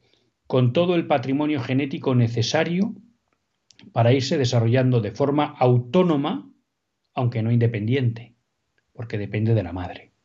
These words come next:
Pero también un bebé recién nacido se desarrolla de forma autónoma, pero depende de otros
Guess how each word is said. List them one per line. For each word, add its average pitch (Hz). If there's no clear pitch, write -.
Pero 113
también 120
un 139
bebé 135
recién 110
nacido 117
se -
desarrolla 120
de 104
forma 139
autónoma, 139
pero 131
depende 131
de 123
otros 139